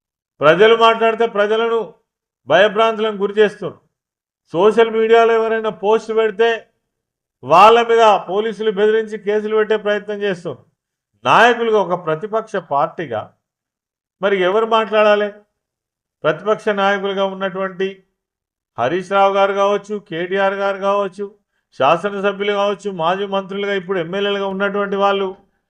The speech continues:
ప్రభుత్వాన్ని ప్రశ్నించరా? మరి ఎవరిని ప్రశ్నించాలి?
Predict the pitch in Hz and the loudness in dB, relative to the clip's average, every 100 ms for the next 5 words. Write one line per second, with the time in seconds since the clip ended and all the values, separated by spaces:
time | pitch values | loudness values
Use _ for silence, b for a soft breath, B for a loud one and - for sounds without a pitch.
0 | _ _ 156 175 214 233 226 180 175 175 | _ _ -4 -2 0 2 2 0 -4 -4
1 | 214 202 175 190 214 175 202 233 214 220 | -8 -4 0 0 0 0 0 -2 0 -2
2 | 220 220 208 214 214 | -2 -2 4 6 4